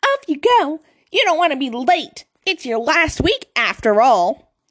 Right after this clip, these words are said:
It was then I realized I didn't even get a chance to grab breakfast. She started pushing us towards the door, and my stomach rumbled in protest. With her wolf sense, she heard the sound and smirked. "That will teach you to hit the snooze button so many times." With that,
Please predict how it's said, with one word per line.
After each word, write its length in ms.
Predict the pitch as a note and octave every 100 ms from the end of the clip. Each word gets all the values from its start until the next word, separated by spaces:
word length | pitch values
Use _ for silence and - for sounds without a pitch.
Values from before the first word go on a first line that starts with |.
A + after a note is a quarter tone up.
| _ _ _ -
It 120 | A3+
was 200 | G3 -
then 200 | D4 G#4
I 80 | G3
realized 520 | F3 E3+ F3 G#3 -
I 100 | -
didn't 200 | C4 F#3
even 120 | F#3 G3+
get 260 | G3 G3
a 40 | -
chance 200 | C4 -
to 100 | G#3+
grab 280 | A3+ C4+
breakfast. 540 | A#3 A#3 - - - - _ _ _
She 200 | - A3+
started 440 | - - F#4+ E4 -
pushing 320 | G#3+ G3+ F3+
us 140 | F#3
towards 380 | - F#3+ F#3+ F#3+
the 60 | -
door, 380 | F#3+ E3 - _ _
and 140 | G3+
my 80 | G3
stomach 420 | G#3+ - D#4+ B3+
rumbled 300 | F#3 G3 F3+ -
in 80 | G3
protest. 580 | - G#3+ - - - - _ _ _ -
With 120 | G3
her 120 | G3+
wolf 260 | G#3+ F#4+ G#4
sense, 320 | A3+ F#3 B3
she 220 | - D3+
heard 300 | F3 B3 A#3+
the 60 | -
sound 260 | G3 F#3+
and 100 | G#3
smirked. 500 | - F3 - _ - _ _ _ _ _ - - _
"That 280 | G3 C4 C5+ C#5+
will 100 | A#4
teach 280 | - C#4+
you 60 | D4
to 80 | G3
hit 300 | - A4 -
the 60 | C#4+
snooze 380 | - D#4 A#4
button 260 | E4+ B3+ A#3
so 200 | - A3+
many 220 | A3 A3
times." 560 | G#3+ C4 G#3+ A3+ C#4+ - _ _ _ _ _ _
With 260 | C#4+ D4+
that, 360 | A3 G#3+ D#3+